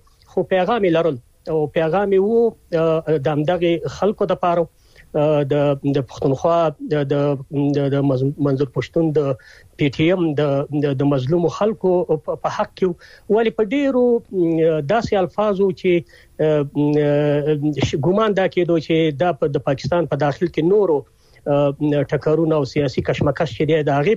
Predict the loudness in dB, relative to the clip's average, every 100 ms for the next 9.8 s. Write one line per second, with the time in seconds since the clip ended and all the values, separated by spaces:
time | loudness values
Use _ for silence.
0 | -2 -6 -6 -8 -8 -12 -14 -20 -12 -2
1 | 0 2 -2 -2 0 0 0 -2 0 0
2 | 0 0 0 0 -2 -2 0 0 0 -2
3 | -6 _ _ -4 -2 0 0 -2 0 -2
4 | -2 -2 -2 0 0 0 0 -6 -4 -2
5 | 0 0 0 0 -2 -2 -2 -2 -2 0
6 | 0 0 -2 -6 -14 _ _ -4 -2 0
7 | 0 0 2 2 2 -2 -2 -4 0 -2
8 | -2 -4 0 0 0 -2 -2 -2 -2 0
9 | -2 -4 -18 -2 0 0 0